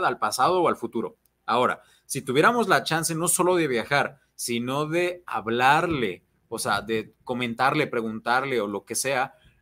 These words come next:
a tu yo, ya sea del pasado o del futuro, ¿lo harían o no lo harían? Y si es así, ¿qué le dirían?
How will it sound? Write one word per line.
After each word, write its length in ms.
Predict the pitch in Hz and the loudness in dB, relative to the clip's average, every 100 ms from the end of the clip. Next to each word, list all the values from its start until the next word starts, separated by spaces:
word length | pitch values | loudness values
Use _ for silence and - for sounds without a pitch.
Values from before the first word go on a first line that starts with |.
| _ | _
a 280 | - 117 - | 0 0 -2
tu 180 | 135 131 | -8 -6
yo, 300 | 120 151 170 | -2 0 2
ya 140 | 147 | 0
sea 200 | 143 - 139 | -2 -4 -2
del 200 | 151 147 | -2 -2
pasado 640 | 104 - 135 139 135 131 | -4 -2 0 0 0 -4
o 140 | 98 98 | -6 -8
del 140 | 95 | -8
futuro, 560 | 92 101 - 135 165 - _ _ _ _ _ _ _ _ | -10 -14 -6 -2 -2 -4 _ _ _ _ _ _ _ _
¿lo 160 | 92 92 | -12 -10
harían 520 | 104 135 143 151 151 | -8 -8 -10 -12 -16
o 100 | 120 | -18
no 120 | 101 101 | -14 -8
lo 100 | 104 | -8
harían? 360 | 104 90 85 _ | -6 -10 -14 _
Y 100 | 110 | -6
si 220 | - 104 | -4 -2
es 140 | 117 147 | -2 -2
así, 400 | - 143 190 208 _ _ _ - | -2 -2 -4 -8 _ _ _ -18
¿qué 200 | - 92 | -8 -4
le 140 | 104 | -4
dirían? 440 | 98 87 90 - | -6 -10 -14 -16